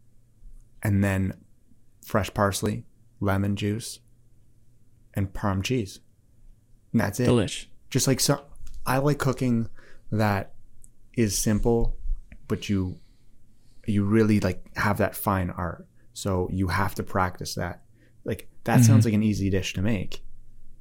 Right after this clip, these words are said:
Speaker 1: but it's the really, really amazing cooks that make it really, really well.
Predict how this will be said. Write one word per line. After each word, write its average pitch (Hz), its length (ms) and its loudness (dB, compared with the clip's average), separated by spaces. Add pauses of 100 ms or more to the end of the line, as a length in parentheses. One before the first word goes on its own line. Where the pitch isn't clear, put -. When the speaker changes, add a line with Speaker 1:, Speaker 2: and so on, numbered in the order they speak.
(140)
Speaker 1:
but 101 340 2 (200)
it's - 220 -6
the 98 260 -4
really, 101 520 6
really 101 260 8
amazing 87 360 4
cooks 110 300 2
that 85 140 -2 (280)
make 95 380 2
it - 100 -6
really, 85 260 -2
really 82 220 -4
well. - 320 -10